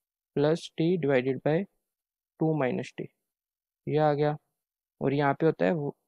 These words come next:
ये हो गया dx वन upon में एक्स स्क्वायर प्लस ए स्क्वायर, होता है वन upon में a, that is root टू into में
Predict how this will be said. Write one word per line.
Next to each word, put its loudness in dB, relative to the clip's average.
ये 2
हो 4
गया 2
dx 2
वन 2
upon 0
में 0
एक्स -4
स्क्वायर 0
प्लस 4
ए 4
स्क्वायर, -4
होता 0
है 4
वन 2
upon -2
में 2
a, 0
that 0
is -2
root -2
टू 2
into -2
में 2